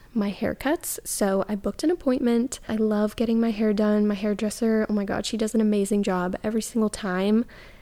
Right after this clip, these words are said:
And I love the way she cuts my hair. And it just looks so good. Like, she always cuts my bangs perfectly. And I wish I could do a blowout like her. Like, my hair looks so good after I leave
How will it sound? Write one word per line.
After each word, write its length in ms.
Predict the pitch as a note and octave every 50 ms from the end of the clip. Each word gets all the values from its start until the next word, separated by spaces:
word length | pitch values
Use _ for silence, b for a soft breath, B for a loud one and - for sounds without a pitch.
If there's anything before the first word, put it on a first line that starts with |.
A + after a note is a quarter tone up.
| B B B B -
And 180 | - G#3+ G#3
I 60 | G3 G3
love 640 | G3 G3 G3 F#3 F3+ F3+ F3+ F3+ F#3 G3+ - -
the 100 | - B3
way 360 | G#3+ G3 F#3 F3+ F3+ F#3 F#3+
she 140 | F#3 - -
cuts 240 | - G#3 G#3 - -
my 100 | - -
hair. 680 | G#3 - - B3+ A#3+ A#3+ A#3+ A#3 A#3 A3+ A3+ A3+ A3 - B B B B B B B B B B -
And 100 | A#3+ A#3
it 60 | A3+
just 260 | - - A3+ - -
looks 220 | B3 A#3+ - - -
so 340 | - - - G#3+ G#3 G3+ G3
good. 240 | F#3+ F#3+ F#3+ -
Like, 160 | G2+ - G#3+ -
she 160 | - B3 - -
always 320 | G#3+ G#3+ G#3+ G#3+ G#3+ -
cuts 240 | - - G#3+ - -
my 120 | - - G#3 - -
bangs 340 | A#3+ A#3 B3 B3+ B3 B3+ -
perfectly. 840 | - - B3+ A#3 - - A3+ - - A3+ A3 A3 G#3+ G#3+ G#3+ G#3+ - B B B B B B B B B -
And 520 | - A3+ G#3+ G#3 G#3 G#3 G#3 G3+ G3+ G3+ - -
I 120 | G#3+ G#3+
wish 380 | G#3+ G3 G#3 G3 F#3+ - - - - -
I 40 |
could 220 | A3 - A3 F#3+ -
do 420 | - A3 G#3+ F#3+ F3+ F#3 F#3 F3+ -
a 80 | G#3+ F#3+
blowout 540 | - - F#3+ E3+ E3+ F3+ F#3+ G#3 A3 -
like 200 | B3 A#3+ A#3+ A#3
her. 260 | - - B3+ B3+ C4 B3+
Like, 300 | A#3 G3+ F#3 F#3 - -
my 120 | A3 G#3
hair 180 | G3 A3 G#3+ G#3+
looks 540 | A3 A3+ A3 - - - - - - - - -
so 340 | - - - - - G3+ F#3
good 300 | F#3 G3 E3+ G#2 - - -
after 280 | - - - - - -
I 60 | -
leave 460 | - - - B1 B1 - - - -